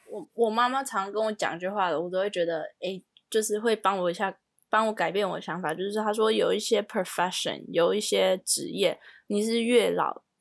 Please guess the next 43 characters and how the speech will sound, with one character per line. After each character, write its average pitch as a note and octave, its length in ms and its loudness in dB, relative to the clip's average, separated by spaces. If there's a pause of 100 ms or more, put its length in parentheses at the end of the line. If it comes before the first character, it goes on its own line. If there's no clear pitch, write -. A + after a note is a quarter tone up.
越 G#3 180 2
值 E3 300 -2
钱， - 360 -4
就 A#3 140 4
是 B3 80 2
你 F#3 240 0
越 A3+ 220 4
做 G#3+ 180 2
越 G#3+ 140 4
有 E3+ 120 6
经 E3+ 280 -2
验， F3 180 -2
你 F3+ 60 -2
越 G#3+ 160 4
有 F3+ 120 6
人 E3+ 200 2
生 F3+ 200 -2
历 E3+ 140 -2
练， F3 220 -4 (320)
你 F#3 160 0
就 G3 120 2
越 G#3 200 6
值 D3 180 -4
钱。 E3 240 -2
例 A#3 120 6
如 F#3 360 0
作 F#3+ 180 6
家， - 460 -2 (340)
or E3 640 2
她 C4 140 0
都 C4+ 160 8
说 C4 160 8
写 G3 260 4
作， F#3+ 220 6
因 A3+ 100 4
为 G#3 80 8
我 F#3 60 6
很 F3+ 120 2
喜 F#3 80 0
欢 F3 140 2
写 D#3+ 160 2
东 - 180 -4
西， - 300 -12